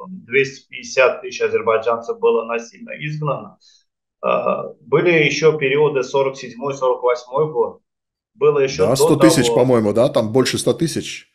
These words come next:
Speaker 1: Я не знаю, это надо посмотреть в этих самых, э, Резван Гусейнов сразу ответил бы, и другие, как бы историк, я,
Speaker 2: Да,
Speaker 1: к сожалению,
Speaker 2: да, да.
Speaker 1: если
Speaker 2: Сорок,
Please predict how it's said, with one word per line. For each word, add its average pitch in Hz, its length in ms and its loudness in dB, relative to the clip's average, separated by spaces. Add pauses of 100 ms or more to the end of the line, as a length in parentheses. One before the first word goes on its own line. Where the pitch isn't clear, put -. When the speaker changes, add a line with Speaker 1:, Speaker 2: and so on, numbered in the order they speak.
Speaker 1:
Я 151 260 -4
не 165 180 -2
знаю, 165 340 0
это 143 100 -4
надо 135 180 -6
посмотреть 139 520 -6
в 135 60 -6
этих 135 200 -8
самых, 120 460 -6
э, 131 460 -6
Резван 147 380 -2
Гусейнов 151 380 -10
сразу 131 340 -2
ответил 127 460 -12
бы, 110 80 -12
и 107 80 -14
другие, 117 720 -12 (520)
как - 160 -16
бы - 180 -8
историк, 139 440 -4
я, 113 320 -6
Speaker 2:
Да, 117 280 0
Speaker 1:
к 139 40 2
сожалению, 160 400 0
Speaker 2:
да, 110 80 -8
да. 151 340 -4
Speaker 1:
если 147 260 0
Speaker 2:
Сорок, 165 200 8